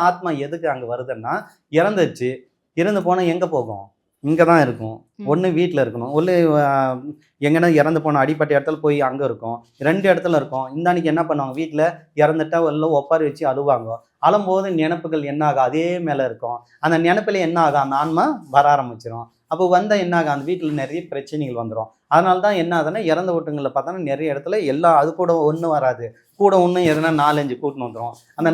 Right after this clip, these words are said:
Speaker 1: நாலஞ்சு கூட கூட்டின்னு வரும்போது என்ன ஆகுன்னா, இது கப்புன்னு இருக்கும், சொந்த பந்தனை பார்க்கும். கூட இருக்கிறது என்ன பண்ணும், யாரா இருந்தாலும் நம்ம எதனால பண்ணலான்ற ஒரு ஆசை வந்துருது இல்ல. அவங்க யாராவது உடம்புல தீர்த்துக்கணும், சாப்பிடணும், தண்ணி குடிக்கணும், இந்த மாதிரிலாம் நிறைய ஆசைகள் இருக்கு. பேய் ஓட்டும் போதே நிறைய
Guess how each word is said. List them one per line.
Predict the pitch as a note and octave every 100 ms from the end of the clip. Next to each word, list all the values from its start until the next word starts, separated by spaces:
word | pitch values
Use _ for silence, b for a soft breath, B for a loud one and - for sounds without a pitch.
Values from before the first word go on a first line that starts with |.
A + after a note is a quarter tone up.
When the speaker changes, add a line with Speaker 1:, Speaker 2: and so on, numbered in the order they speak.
| E3+
Speaker 1:
நாலஞ்சு | G3+ G#3+ F#3+ F3+
கூட | F#3+ F3
கூட்டின்னு | F3+ E3+ D#3+
வரும்போது | D3+ D#3+
என்ன | D3 D3+ C#3+
ஆகுன்னா, | C3 D#3 E3
இது | F3+ F3
கப்புன்னு | E3 F#3 D3
இருக்கும், | A#2+ A#2 B2 _ _
சொந்த | - F3+ F3
பந்தனை | E3 E3 D#3+ D3+
பார்க்கும். | C#3+ C#3 C3 C3 _ _ -
கூட | A3
இருக்கிறது | F#3 E3+ D#3+
என்ன | D3+ E3
பண்ணும், | D3+ C#3 A#2+ D3
யாரா | D#3 F3
இருந்தாலும் | E3+ E3 E3+ D#3+
நம்ம | D3+ C#3
எதனால | D#3 D#3+ D3+
பண்ணலான்ற | C#3+ C#3 C3+ C3+
ஒரு | C3 B2+
ஆசை | D3 C#3+
வந்துருது | C3 B2 C3+
இல்ல. | D3+ A#2+ b b
அவங்க | D3+ E3+
யாராவது | D#3+ D#3+ E3 D#3+
உடம்புல | D3+ D#3 D#3 D3
தீர்த்துக்கணும், | D#3 D3+ D3 D3+ D#3
சாப்பிடணும், | D3 D3+ D#3 D3+ D3+
தண்ணி | D3+ D#3
குடிக்கணும், | D3+ D3 C#3 D#3+ D#3+ - -
இந்த | F3+ F#3
மாதிரிலாம் | A3 B3 G3+
நிறைய | E3 F#3+ E3
ஆசைகள் | D3+ D#3 C#3 B2+
இருக்கு. | A2+ A#2+ A2 b _ -
பேய் | E3 G#3 G3
ஓட்டும் | F#3 F3+ F3
போதே | F3 G#3 F#3
நிறைய | D#3+